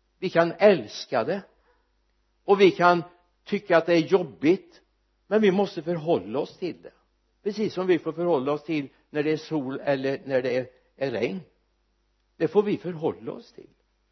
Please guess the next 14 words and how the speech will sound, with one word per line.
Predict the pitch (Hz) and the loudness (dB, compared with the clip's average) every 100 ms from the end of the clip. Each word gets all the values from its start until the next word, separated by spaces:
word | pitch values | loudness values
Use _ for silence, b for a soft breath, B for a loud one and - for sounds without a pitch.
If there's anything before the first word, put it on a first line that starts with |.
| _ _ _ _ _ _ _ _ _ _ _ _ _ _ _ | _ _ _ _ _ _ _ _ _ _ _ _ _ _ _
Är | 143 | -2
vi | 160 | 0
med? | 185 - _ _ _ _ _ _ _ _ - | 0 -8 _ _ _ _ _ _ _ _ -12
Det | |
finns | 175 233 208 185 | -8 -2 0 4
alltså | 185 - 156 b b - | 4 4 -4 b b -2
andliga | 190 190 156 147 147 | 0 0 0 -2 0
naturlagar | 147 147 - 180 120 123 123 123 | 0 -2 -2 -4 -2 -2 -2 -2
som | 156 143 | -6 -6
vi | 120 | -8
inte | 151 104 | -8 -12
kan | 117 120 | -10 -6
rösta | 151 151 - - 170 | -6 -8 -14 -12 -8
om. | 101 | -8